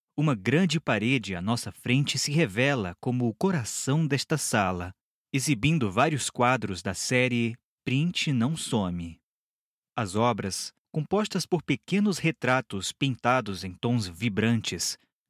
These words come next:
capturam figuras humanas em diferentes contextos. Algumas estão em poses cotidianas, enquanto outras mergulham em momentos de introspecção. Juntas,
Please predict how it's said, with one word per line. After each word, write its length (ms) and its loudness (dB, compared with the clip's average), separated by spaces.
capturam 460 2
figuras 540 0
humanas 720 2
em 100 0
diferentes 720 0
contextos. 880 -2
Algumas 560 2
estão 300 0
em 100 2
poses 460 0
cotidianas, 960 0
enquanto 480 0
outras 540 2
mergulham 720 0
em 80 0
momentos 640 2
de 160 -4
introspecção. 960 0
Juntas, 720 -2